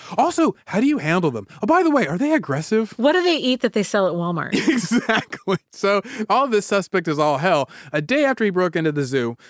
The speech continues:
Speaker 1: stole the monkeys, and took them on a train trip across Dallas, the
Speaker 2: <laughs>
Speaker 1: police broke into the vacant church and they found the missing monkeys.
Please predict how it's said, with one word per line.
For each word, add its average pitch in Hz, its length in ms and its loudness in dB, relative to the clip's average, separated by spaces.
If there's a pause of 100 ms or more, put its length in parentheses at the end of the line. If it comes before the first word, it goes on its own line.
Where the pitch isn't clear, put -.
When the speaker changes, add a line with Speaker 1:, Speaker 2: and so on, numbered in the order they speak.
Speaker 1:
stole 220 300 2
the 214 80 0
monkeys, 160 320 0
and 156 80 -4
took 180 140 0
them 175 120 0
on 156 140 2
a 131 40 -2
train 160 300 -2
trip 175 220 -2
across 160 360 0
Dallas, 160 440 0
the 175 100 0
Speaker 2:
<laughs> 151 60 -8
Speaker 1:
police 240 280 2
broke 185 300 0
into 185 180 0
the 156 120 0
vacant 180 400 -2
church 143 300 -2
and 151 100 -4
they 156 80 0
found 185 420 -2
the 180 40 2
missing 165 380 -2
monkeys. 180 440 -2